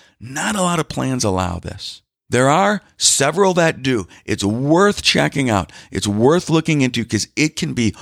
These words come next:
awesome for your financial freedom if your plan allows for it. All right, so if the answer is yes, you're on your way. Here's the next question you need to ask. Is there room under the A C P test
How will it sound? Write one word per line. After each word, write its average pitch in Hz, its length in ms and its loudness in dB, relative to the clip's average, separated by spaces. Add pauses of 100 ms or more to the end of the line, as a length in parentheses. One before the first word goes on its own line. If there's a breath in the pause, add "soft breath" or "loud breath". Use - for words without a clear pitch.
(260 loud breath)
awesome 120 640 2
for - 180 -2
your 113 160 2
financial 117 560 0
freedom 95 480 0 (100)
if 127 360 0 (240 soft breath)
your 123 160 2
plan 95 600 -2 (280 soft breath)
allows 92 480 0
for - 260 -10
it. - 120 -16 (220)
All 131 120 2
right, 117 180 0
so 127 120 2
if - 100 -4
the 123 160 2
answer 127 240 2
is 110 140 0
yes, 156 420 2
you're 120 180 4
on 127 160 4
your 123 180 4
way. 101 240 2 (220 loud breath)
Here's 180 400 2
the 160 100 2
next 135 360 0
question 131 560 0
you 110 60 -2
need 110 160 -2
to 95 140 -2
ask. 92 520 -6 (260)
Is 131 260 0
there 131 220 4
room 165 680 2 (300 loud breath)
under 139 280 2
the 139 140 0 (100)
A 143 140 2
C 185 320 0
P 82 400 -4
test 95 640 0